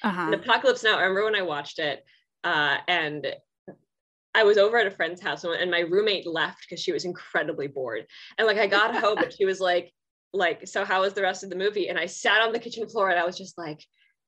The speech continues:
Speaker 2: "Man, that was a movie." And
Speaker 1: <laughs>
Speaker 2: it was lovely. It was like, it was, it was one of the, like, "Oh shit, I do like these."
Speaker 1: Yeah, yeah.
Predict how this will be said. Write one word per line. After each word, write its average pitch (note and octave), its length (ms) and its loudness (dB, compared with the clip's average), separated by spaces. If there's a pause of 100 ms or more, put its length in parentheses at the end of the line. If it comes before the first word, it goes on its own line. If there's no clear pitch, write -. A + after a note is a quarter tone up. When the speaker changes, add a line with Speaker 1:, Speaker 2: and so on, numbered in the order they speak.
(280)
Speaker 2:
"Man, - 1800 -18
that F3 140 -2
was F3 160 -6
a F3 80 -10
movie." F3+ 840 -6 (1080)
And G3 420 2 (260)
Speaker 1:
<laughs> - 180 -10
Speaker 2:
it A3 160 4
was C4 140 4
lovely. D4+ 640 0
It G3 160 -2
was A3+ 220 -2
like, A3+ 340 0 (220)
it A#3+ 180 -2
was, - 400 -8
it B3 140 4
was C#4+ 220 -4
one D#4+ 220 4
of D#4 160 -4
the, D4 120 0
like, C4+ 320 -2 (120)
"Oh E4+ 200 2
shit, G4 280 0
I A#3+ 80 4
do C4+ 240 0
like D#3+ 340 -4
these." - 540 -14
Speaker 1:
Yeah, E3+ 580 0 (140)
yeah. E3 480 -2